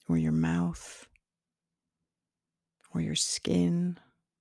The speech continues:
or your ears or your chin.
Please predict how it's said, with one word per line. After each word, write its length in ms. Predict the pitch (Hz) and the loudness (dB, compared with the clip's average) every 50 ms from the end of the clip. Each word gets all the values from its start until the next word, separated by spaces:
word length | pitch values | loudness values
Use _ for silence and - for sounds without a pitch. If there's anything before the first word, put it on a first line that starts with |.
| _ _ _ _ _ _ _ _ _ _ _ _ _ _ _ _ _ _ _ _ _ _ _ _ _ _ _ _ _ _ _ _ _ _ _ _ _ _ _ _ _ _ _ _ _ _ _ _ _ _ _ _ _ _ _ _ _ _ _ _ _ _ _ - | _ _ _ _ _ _ _ _ _ _ _ _ _ _ _ _ _ _ _ _ _ _ _ _ _ _ _ _ _ _ _ _ _ _ _ _ _ _ _ _ _ _ _ _ _ _ _ _ _ _ _ _ _ _ _ _ _ _ _ _ _ _ _ -2
or 140 | 170 165 | 0 0
your 220 | 160 160 160 156 - - | 0 0 -2 -4 -4 -2
ears 880 | - 170 170 175 175 180 180 185 180 180 180 185 - - - - - - _ _ _ _ _ _ _ _ _ _ _ _ _ _ _ _ _ _ _ _ _ _ _ _ _ _ _ _ _ - | 0 0 2 2 2 2 2 2 0 0 -2 -2 -2 -2 -2 -2 -4 -8 _ _ _ _ _ _ _ _ _ _ _ _ _ _ _ _ _ _ _ _ _ _ _ _ _ _ _ _ _ -4
or 140 | 180 170 165 | -2 -2 0
your 180 | 165 165 165 | 0 0 -2
chin. 680 | - - - - - 175 175 180 180 175 180 180 180 | -2 -2 -4 -2 0 2 4 4 4 4 2 2 0